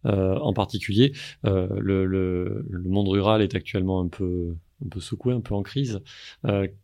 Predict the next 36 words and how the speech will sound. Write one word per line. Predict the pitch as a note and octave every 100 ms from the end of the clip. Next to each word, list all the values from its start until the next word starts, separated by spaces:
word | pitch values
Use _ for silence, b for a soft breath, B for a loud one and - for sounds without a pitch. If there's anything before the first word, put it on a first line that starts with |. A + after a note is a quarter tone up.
| _
quelle | B2
est | B2
ta | A#2
vision, | G2+ G2 G#2+ G2
toi | F#2+
qui | -
fais | -
de |
la | E2+
reproduction, | E2 - F#2+ F#2 - G#2+
donc | F2
qui | -
est |
quand | - F#2
même | F2+ -
liée | F2+ F#2+ G#2
à |
la | F#2
notion | F2+ F2 F2+
d'élevage, | F2 F2+ A#2+ G2 B B B
sur | - - -
ce, | - F#2+ F#2+
ce | - G2+
milieu | F#2+ G2 A#2 G#2+
et |
sur, | - G#2+ F2+
euh, | F2 E2+ E2+ E2+
sur | - -
ce | -
qu'il | - F#2+
attend | F#2 G2+ G2
dans | F#2
les | F2+
années | F#2 F#2
à |
venir ? | E2 D#2+